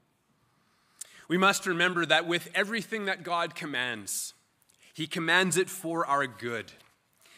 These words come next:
These are for our benefit. Accountability, you know, we, we kinda get scared of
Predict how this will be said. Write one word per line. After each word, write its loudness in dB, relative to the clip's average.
These -2
are 0
for -2
our 2
benefit. -8
Accountability, 2
you -12
know, -6
we, -2
we -10
kinda -2
get -6
scared -2
of -6